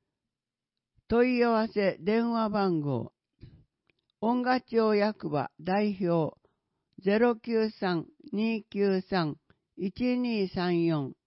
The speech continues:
恩賀町中央公民館。ゼロ九三二九三一三五五。恩賀コミュニティセンター。ゼロ九三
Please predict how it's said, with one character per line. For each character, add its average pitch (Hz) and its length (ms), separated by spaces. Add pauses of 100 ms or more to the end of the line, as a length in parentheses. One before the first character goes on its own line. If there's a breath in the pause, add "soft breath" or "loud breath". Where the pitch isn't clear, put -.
(800)
恩 240 280
賀 247 200
町 165 320
中 233 320
央 226 240
公 202 320
民 175 240
館。 139 320 (1040)
ゼ 196 180
ロ 233 200
九 202 400
三 160 360 (340)
二 214 340
九 202 360
三 170 400 (380)
一 220 480
三 240 320
五 170 320
五。 151 300 (1900)
恩 262 220
賀 208 200
コ 202 160
ミ 226 120
ュ 226 40
ニ 226 120
テ 214 300
ィ 196 60
セ 196 120
ン 175 140
タ 127 380 (560)
ー。 - 40
ゼ 208 160
ロ 240 200
九 220 400
三 170 420